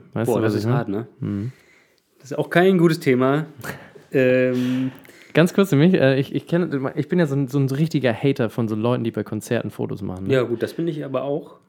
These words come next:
Speaker 1: Ne? Weil man soll den Moment halt genießen,
Speaker 2: Das
Speaker 1: meiner
Speaker 2: stimmt,
Speaker 1: Meinung nach.
Speaker 2: aber das erzähl mal jemandem, wenn er das beste Sonnenuntergang an der schönsten Küste ist.
Speaker 1: Du, ich fotografiere auch Landschaften dann.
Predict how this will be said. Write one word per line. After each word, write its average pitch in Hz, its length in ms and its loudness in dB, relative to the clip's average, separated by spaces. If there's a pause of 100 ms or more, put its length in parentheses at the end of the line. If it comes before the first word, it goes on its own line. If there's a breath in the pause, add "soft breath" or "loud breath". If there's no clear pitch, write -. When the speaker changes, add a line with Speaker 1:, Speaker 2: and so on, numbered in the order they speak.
Speaker 1:
Ne? 117 340 -4
Weil 110 120 0
man 117 120 2
soll 127 140 4
den 131 100 2
Moment 127 280 2
halt 135 160 0
genießen, 147 320 2
Speaker 2:
Das 147 40 4
Speaker 1:
meiner 139 140 4
Speaker 2:
stimmt, 135 140 4
Speaker 1:
Meinung 139 160 2
nach. 123 80 4
Speaker 2:
aber - 20 6
das 123 180 0
erzähl 151 240 -2
mal 147 140 0
jemandem, 135 400 -4
wenn 127 140 -4
er 123 240 -4
das 123 320 -6
beste 127 260 -6
Sonnenuntergang 143 720 -2 (200)
an 135 80 -6
der 123 60 -4
schönsten 123 380 -4
Küste - 260 -12
ist. 127 320 -10
Speaker 1:
Du, 117 140 2
ich 104 120 -2
fotografiere 107 440 -4
auch - 80 -8
Landschaften 104 420 -4
dann. 95 160 -8